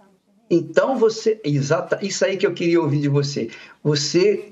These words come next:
estava consciente de uma verdade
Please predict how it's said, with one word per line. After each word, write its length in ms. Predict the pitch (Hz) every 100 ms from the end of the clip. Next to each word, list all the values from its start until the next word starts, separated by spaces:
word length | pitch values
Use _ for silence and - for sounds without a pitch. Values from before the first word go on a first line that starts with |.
| -
estava 600 | 139 - - 165 156 - -
consciente 1080 | 311 381 427 - - 269 214 226 254 - 202
de 100 | 202
uma 180 | 190 156
verdade 960 | 147 120 117 113 113 185 202 220 220